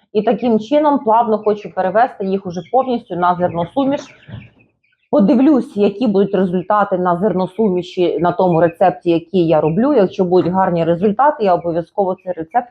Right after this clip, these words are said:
вам опублікую. А вам дякую за перегляд. Запрошую підписуватись на наш канал, підтримати нас лайком,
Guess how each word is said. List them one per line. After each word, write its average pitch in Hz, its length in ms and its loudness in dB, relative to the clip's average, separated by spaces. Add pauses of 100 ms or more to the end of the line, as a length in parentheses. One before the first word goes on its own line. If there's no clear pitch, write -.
вам 170 140 0
опублікую. 151 680 -4 (540)
А 185 80 0
вам 262 220 2
дякую 202 420 0
за 170 100 -6
перегляд. 190 520 0 (440)
Запрошую 220 520 0
підписуватись 220 760 -2
на 226 60 2
наш 233 240 2
канал, 233 400 2
підтримати 247 560 0
нас 160 200 0 (440)
лайком, 220 760 0